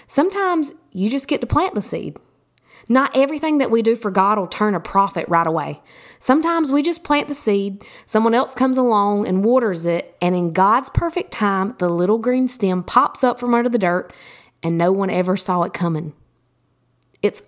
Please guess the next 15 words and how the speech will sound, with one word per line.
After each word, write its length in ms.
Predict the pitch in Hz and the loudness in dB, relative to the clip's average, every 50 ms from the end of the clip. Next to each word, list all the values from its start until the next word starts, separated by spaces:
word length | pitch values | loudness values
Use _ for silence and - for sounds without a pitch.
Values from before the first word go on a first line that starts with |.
| _ - | _ 2
all 300 | 196 208 226 247 247 233 | 2 2 2 2 2 2
about 260 | 208 208 196 - - | 0 -2 -4 -4 -6
the 80 | 160 | -8
trust. 540 | 151 - - - 175 151 139 - - - - | -8 -6 -4 -2 -4 -4 -4 -6 -10 -6 -4
Do 60 | 170 | -2
you 120 | 170 170 160 | -2 -2 -2
have 300 | 151 - 180 180 196 233 | -2 -2 -2 -2 -2 -2
it? 120 | 247 247 - - _ _ _ _ _ _ _ _ _ _ _ _ _ _ _ _ _ - | -4 -6 -8 -14 _ _ _ _ _ _ _ _ _ _ _ _ _ _ _ _ _ -2
Or 100 | 185 190 | 0 2
do 80 | 190 185 | 2 2
you 140 | 185 175 165 | 2 2 0
need 240 | 160 165 156 151 | 0 -2 -2 -2
it? 180 | 147 - - _ _ _ _ _ _ _ _ _ _ _ _ _ _ _ _ _ _ _ _ | -4 -6 -10 _ _ _ _ _ _ _ _ _ _ _ _ _ _ _ _ _ _ _ _
Is 140 | - 190 180 | -2 0 2
God 240 | 208 202 208 226 | 2 2 2 0